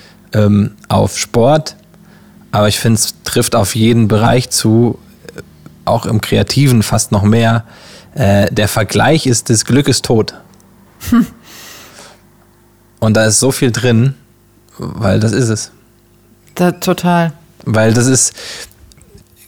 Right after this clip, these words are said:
Speaker 1: klar gibt's Sport und Wettkampf und da Competition und wer ist Erster und Zweiter und Dritter. Und in der Kunst gibt's das, wer ist der Beliebteste, wer ist das Beste, wer ist grad am meisten gehypt. Aber auch da,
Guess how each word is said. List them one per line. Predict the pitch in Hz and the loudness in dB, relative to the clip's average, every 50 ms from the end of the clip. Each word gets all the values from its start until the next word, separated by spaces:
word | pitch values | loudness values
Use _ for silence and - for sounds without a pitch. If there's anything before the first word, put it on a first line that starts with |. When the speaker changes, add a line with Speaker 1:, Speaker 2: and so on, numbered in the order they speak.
| - 143 | -8 -2
Speaker 1:
klar | - 131 135 147 147 | 0 0 2 2 0
gibt's | 139 123 - - - | 0 -2 -2 -4 -4
Sport | - - - - 123 131 143 147 151 143 | -4 -4 -2 0 2 4 4 2 2 0
und | 131 120 117 110 - | 0 -2 -2 -2 -2
Wettkampf | - 139 143 - - - 147 135 135 135 123 131 | -2 -2 -2 -2 -4 -2 -2 0 0 0 0 0
und | 120 107 104 | 0 0 2
da | 117 120 | 0 0
Competition | - - 120 113 104 113 - - 135 131 - 127 | 0 -2 -2 -2 -2 -2 0 0 0 0 2 0
und | 117 110 107 | 0 0 2
wer | 120 117 | 0 0
ist | 117 - | 0 -2
Erster | 117 123 127 131 - - 117 | -2 -2 -2 -2 -2 -2 -2
und | 113 107 104 | -2 -2 -2
Zweiter | - - 117 120 120 104 110 | -2 0 0 0 0 0 -2
und | 113 110 - | -2 -2 -2
Dritter. | 127 135 131 139 139 139 135 131 - - - - - - - - - - - - - _ _ - | -4 -2 0 0 0 0 0 -2 -6 -12 -20 -20 -20 -20 -20 -20 -20 -20 -20 -20 -20 _ _ -2
Und | 120 117 113 - - _ - | 0 0 0 -2 -4 _ -4
in | 127 127 | -2 0
der | 120 117 113 | 0 0 0
Kunst | - - 139 143 139 - - | 0 0 0 2 2 0 0
gibt's | - 135 117 - - | -2 -4 -4 -4 -2
das, | - 127 120 113 - - 113 | 0 0 2 2 0 0 0
wer | 113 113 120 120 | 2 2 2 2
ist | 123 - - - - | 2 0 -2 -2 0
der | 110 | 0
Beliebteste, | 104 110 110 110 127 127 - - 127 113 - - 117 117 113 113 | 0 2 2 2 2 0 0 0 -2 0 0 2 2 2 4 4
wer | 113 117 117 120 120 | 4 2 2 2 2
ist | 113 - - - | 0 0 -2 -2
das | 113 110 - | -2 -2 -2
Beste, | - 110 120 127 - - - 127 120 110 | 0 0 0 0 0 0 0 0 0 2
wer | 110 113 113 | 2 2 0
ist | 117 - - | 0 -2 -2
grad | - 107 113 113 | -2 -2 0 2
am | 107 110 | 2 2
meisten | 113 117 113 113 - - 117 | 2 2 2 0 0 0 0
gehypt. | 113 104 110 113 123 135 143 143 - - - - - - - - - - - - - _ _ _ _ _ _ _ _ _ _ _ _ _ _ _ - | 0 2 2 2 2 2 2 0 -2 -8 -16 -20 -20 -20 -20 -20 -20 -20 -20 -20 -20 _ _ _ _ _ _ _ _ _ _ _ _ _ _ _ -6
Aber | - 120 117 120 120 | -4 -2 -2 -2 -2
auch | 113 110 | -2 -2
da, | - 135 143 147 139 127 117 | 0 0 2 2 2 0 -2